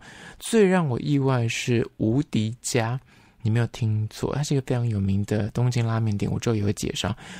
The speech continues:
无敌家的店员是一名黑人欸，我想说，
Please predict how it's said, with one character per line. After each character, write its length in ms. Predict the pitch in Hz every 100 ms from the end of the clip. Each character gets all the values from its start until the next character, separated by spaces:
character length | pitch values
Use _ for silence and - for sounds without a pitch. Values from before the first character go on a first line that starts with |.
| -
无 160 | - 170
敌 180 | 202 220
家 240 | - 226
的 100 | 208
店 280 | 180 226 190
员 280 | 135 120 131 - - -
是 300 | - - 202
一 180 | 190 196
名 240 | 175 139 139
黑 240 | 170 160 160
人 320 | 151 101 101
欸， 200 | 98 - - - -
我 160 | 147
想 160 | 202 185
说， 160 | 196